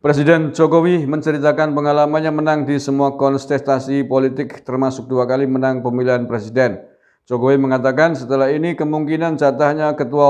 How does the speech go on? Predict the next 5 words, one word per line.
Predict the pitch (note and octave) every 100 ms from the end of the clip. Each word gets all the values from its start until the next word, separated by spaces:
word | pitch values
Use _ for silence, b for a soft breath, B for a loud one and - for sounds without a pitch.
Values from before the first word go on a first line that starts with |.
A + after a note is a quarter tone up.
| C#3
Umum | C#3+ C3+
Partai | C#3 C3+ C3+
Gerindra | B2+ B2 B2+ B2+ C3+ C3 C3+
Prabowo | B2 A#2+ A#2+ B2 B2
Subianto, | A#2 A2+ A2+ A2+ G#2 F2+ - -